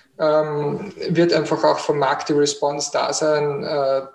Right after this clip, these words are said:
dass das, dass einfach die Nachfrage da ist und somit kann ich dann nach oben skalieren. Aber, ähm,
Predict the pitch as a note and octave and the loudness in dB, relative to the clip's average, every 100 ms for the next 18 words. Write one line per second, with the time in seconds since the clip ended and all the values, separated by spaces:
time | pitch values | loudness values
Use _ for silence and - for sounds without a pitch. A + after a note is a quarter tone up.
0 | _ D3 C#3+ C#3+ - - - - - D3 | _ -6 -4 -4 -4 -4 -8 -8 -6 -4
1 | C#3+ C#3 C#3 C#3 C3+ C#3 - D3+ D3+ D3+ | -4 -6 -10 -4 -2 -2 0 -2 0 0
2 | D#3+ D#3 D3+ C#3 D3 C#3+ - D3 C#3+ C#3+ | 0 0 -4 -6 -4 -6 -4 -4 -2 -2
3 | C#3 - E3 C#3 - - C#3+ C#3+ B2+ - | -4 -6 -4 -2 -4 -4 0 2 0 -6
4 | - - - _ - D3+ C#3 D3 C#3+ C#3 | -20 -20 -20 _ -4 0 2 4 4 4
5 | C#3 A2+ _ _ _ _ _ _ _ _ | -2 -8 _ _ _ _ _ _ _ _
6 | - - - C3+ C3 C3 C3 C3 C#3 G3 | -16 -14 -2 2 4 2 -2 -6 -6 -8